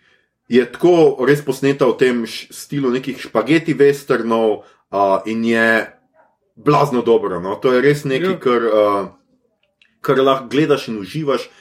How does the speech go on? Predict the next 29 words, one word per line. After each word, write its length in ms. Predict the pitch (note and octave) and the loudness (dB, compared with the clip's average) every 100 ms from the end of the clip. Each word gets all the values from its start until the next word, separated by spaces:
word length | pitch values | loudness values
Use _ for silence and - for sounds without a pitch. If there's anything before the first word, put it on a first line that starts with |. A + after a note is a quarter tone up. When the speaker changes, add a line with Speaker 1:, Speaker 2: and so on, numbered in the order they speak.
| _ | _
Speaker 1:
Se 160 | - A2+ | -8 -6
zdi, 280 | A2 E3+ E3 - - | 0 -2 -2 -8 -6
edino 300 | B2+ F3 D3 | -2 0 0
zadnje 400 | C3+ C#3+ C#3+ C3 | 2 2 2 -4
epizode 420 | G2+ F#2 C#3+ B2+ | -2 2 4 2
so 140 | - | -2
meni 280 | A#2 B2 B2 | -2 0 -2
šle 240 | A#2 B2 | -2 0
tako, 220 | A#2 - A#2 | 0 0 0
malo 180 | A#2 | 0
so 140 | A2+ A2+ | -2 -4
mi 100 | G#2 | -4
bile 240 | F#2+ A2 | 0 0
nenavaden 640 | A2 A#2+ A#2+ A#2 A#2 A#2 G#2+ | 0 0 2 2 2 0 -6
pač 220 | A2 - | -8 -4
ta 140 | - | -2
način, 440 | A2 G2+ - A2+ F#2+ - _ _ _ - | -2 -4 -8 -8 -8 -16 _ _ _ -6
dajmo 320 | - B2 B2 | 0 2 0
se 140 | A2+ | -4
spomniti 520 | G2 - A#2+ A#2+ G#2+ A2+ | -8 -2 0 0 -2 -2
enega 260 | A2+ G#2+ | 0 0
žanra 500 | G2 A2+ B2 B2 G#2 | 2 2 2 0 -2
filma 380 | - C3+ C3+ B2 | -2 -2 0 0
ali 180 | G#2 G2 | 0 -2
pa 120 | G#2 | -2
dajmo 300 | G#2 A2+ A2+ | -2 0 0
eno 160 | G#2+ F#2+ | -4 -4
klasiko 600 | A2+ B2 B2 A#2+ - G#2+ | 0 0 -2 -4 -2 -2
in 160 | G2 | -4